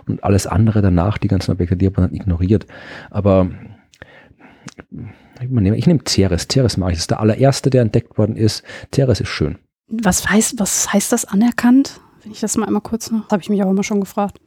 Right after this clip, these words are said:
Speaker 1: Weil es kann irgendwie nichts mit der, mit der Masse zu tun haben, weil, äh, da, dann müsste ja irgendwie die Sonne den, nur die Sonne den Einfluss haben und alle anderen Objekte keinen, wenn das quasi mit der Masse skalieren würde. Es kann auch nichts mit dem Abstand zu tun haben, weil der ferne Pluto hat genauso einen Einfluss aufs Horoskop wie irgendwie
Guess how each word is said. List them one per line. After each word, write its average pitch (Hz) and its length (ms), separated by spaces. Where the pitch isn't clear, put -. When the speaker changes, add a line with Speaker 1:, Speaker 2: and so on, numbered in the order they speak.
Speaker 1:
Weil 110 120
es - 220
kann 143 380
irgendwie 120 200
nichts 117 400
mit 101 220
der, 80 260
mit - 240
der 80 160
Masse 90 520
zu - 100
tun 139 320
haben, 147 280
weil, 90 240
äh, 87 140
da, 98 120
dann 92 160
müsste 92 300
ja 92 80
irgendwie 98 260
die 95 140
Sonne 101 340
den, 98 540
nur 113 120
die 110 80
Sonne 110 320
den 113 160
Einfluss 117 440
haben 107 100
und 110 80
alle 95 180
anderen 104 280
Objekte 92 360
keinen, 113 440
wenn 104 80
das 110 120
quasi 107 160
mit 113 120
der 107 80
Masse 107 240
skalieren 123 380
würde. 127 140
Es - 80
kann 107 140
auch 87 80
nichts 90 180
mit 90 100
dem - 40
Abstand - 540
zu 131 80
tun 135 260
haben, 135 180
weil 90 120
der 87 120
ferne 95 360
Pluto 98 420
hat 95 140
genauso 92 420
einen 101 140
Einfluss 101 520
aufs - 200
Horoskop 98 460
wie 92 80
irgendwie 92 260